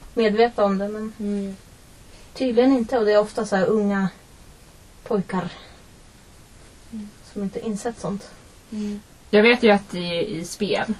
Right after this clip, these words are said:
Speaker 3: så här, ofta online-spel där man, där man kan göra avatarer,
Speaker 1: Mm.
Speaker 3: det finns ju oftast en manlig och en kvinnlig då, en, en som har bröst och en som inte har bröst då.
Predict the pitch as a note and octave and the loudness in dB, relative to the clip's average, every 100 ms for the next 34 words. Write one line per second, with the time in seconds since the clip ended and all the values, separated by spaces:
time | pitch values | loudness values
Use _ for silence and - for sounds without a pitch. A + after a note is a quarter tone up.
0 | - - D#3 D3 - - - - - - | -10 -2 0 0 -2 -8 -12 -20 -20 -20
1 | - G3+ F#3+ - - - - F3 - D#3+ | -18 -16 -14 -16 -20 -20 -14 -10 -6 -4
2 | F3 D#3+ D3+ G3+ D#3 C#3+ D#3 D#3+ F3 E3 | -2 -4 -4 -2 -2 -2 -6 -6 -6 -4
3 | F3 F3 E3+ - G#3 F3+ - A3 - - | -6 -6 -6 0 0 0 -2 -4 -6 -18
4 | - G#3+ G3+ G3 F#3+ D#3+ - E3+ - D#3 | -12 -10 -4 -2 0 -2 -6 -8 -8 -2
5 | E3 E3 D#3+ D#3+ D3+ C#3+ F3+ D#3+ E3 C#3 | 0 0 -2 -4 -4 -8 -8 -6 -2 -2
6 | - D3+ D3+ D3+ - - D3 D3 C#3+ - | -2 -2 -4 -6 -8 -6 -4 -4 -4 -6
7 | D3 C#3 - - A#2+ F3+ - - - - | -8 -6 -8 -8 -6 -6 -4 -8 -6 -6